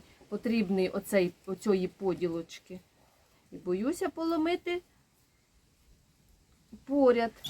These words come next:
корні. О. О, ой, друзі. Хоп! Та-там! Ось вона. Бачите, як вона трималася.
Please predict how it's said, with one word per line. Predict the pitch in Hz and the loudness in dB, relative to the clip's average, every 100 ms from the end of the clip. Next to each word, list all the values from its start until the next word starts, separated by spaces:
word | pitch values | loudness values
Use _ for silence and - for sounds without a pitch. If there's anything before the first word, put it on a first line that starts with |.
| - | -14
корні. | - 247 233 214 226 240 247 _ _ _ _ _ _ _ - - _ _ _ _ | -4 0 2 2 0 -2 -4 _ _ _ _ _ _ _ -18 -18 _ _ _ _
О. | 185 180 - - - - _ _ _ _ _ _ _ _ | -14 -12 -14 -12 -12 -14 _ _ _ _ _ _ _ _
О, | 233 233 214 190 185 - | 2 6 6 4 -2 -14
ой, | 233 226 220 220 214 208 | -10 -6 -2 -2 -2 -4
друзі. | 202 233 226 220 202 220 214 - - _ _ _ _ _ | -4 -6 -4 -4 -6 -8 -12 -14 -20 _ _ _ _ _
Хоп! | - 494 587 - - _ _ _ _ _ _ _ | 0 0 0 -4 -20 _ _ _ _ _ _ _
Та-там! | - 302 339 330 330 330 330 320 320 320 320 349 _ _ _ _ _ _ - | 0 2 2 0 0 2 2 2 2 0 -4 -6 _ _ _ _ _ _ -12
Ось | 196 196 214 220 214 202 - | -6 -2 2 4 4 2 -2
вона. | 190 185 185 175 170 208 - - - | -6 -4 -2 -4 -6 -10 -20 -20 -14
Бачите, | - 214 277 - | -4 -2 -2 -4
як | 226 | -4
вона | 226 214 | 0 0
трималася. | 208 208 208 202 180 160 156 160 - | 0 0 2 4 4 2 -2 -6 -14